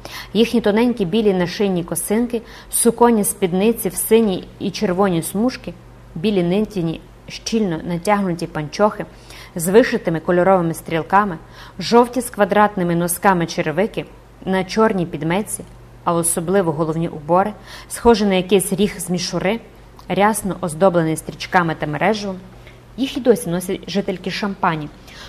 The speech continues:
конкуруючи з гренадерами російської імператорської лейбгвардії свідчили про їхню належність до того класу заможних купчих,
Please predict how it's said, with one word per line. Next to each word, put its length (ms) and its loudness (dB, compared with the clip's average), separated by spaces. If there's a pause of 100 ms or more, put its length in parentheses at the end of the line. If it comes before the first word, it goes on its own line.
(100)
конкуруючи 800 4 (300)
з 100 -2
гренадерами 840 4 (920)
російської 560 0
імператорської 760 0
лейбгвардії 840 4 (340)
свідчили 560 2 (200)
про 160 4
їхню 400 2
належність 540 4
до 60 -4
того 240 2
класу 420 4
заможних 500 -2
купчих, 460 0